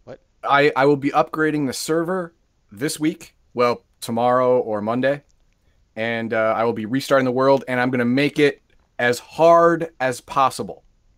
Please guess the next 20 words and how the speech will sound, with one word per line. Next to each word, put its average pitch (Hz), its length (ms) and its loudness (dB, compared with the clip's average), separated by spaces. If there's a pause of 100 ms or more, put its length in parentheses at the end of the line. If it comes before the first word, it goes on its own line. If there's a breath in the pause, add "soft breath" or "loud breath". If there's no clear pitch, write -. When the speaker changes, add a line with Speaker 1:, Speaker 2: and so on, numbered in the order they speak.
(580)
Speaker 2:
Hard 185 300 2
as 165 80 -4
possible. - 520 -4 (380)
It 135 100 -8
doesn't 196 220 -2
matter 180 300 2
how 208 320 -2
many 220 320 -2
people 202 540 -4 (1040)
are 135 120 0
on 165 140 2
the 160 60 -2
server. 165 320 0
It's 123 160 -10
still 202 280 -2
gonna 190 180 -2
be 180 120 -6
hard. 165 360 2 (600)
Speaker 1:
That's 123 340 -12
wonderful. 95 520 -18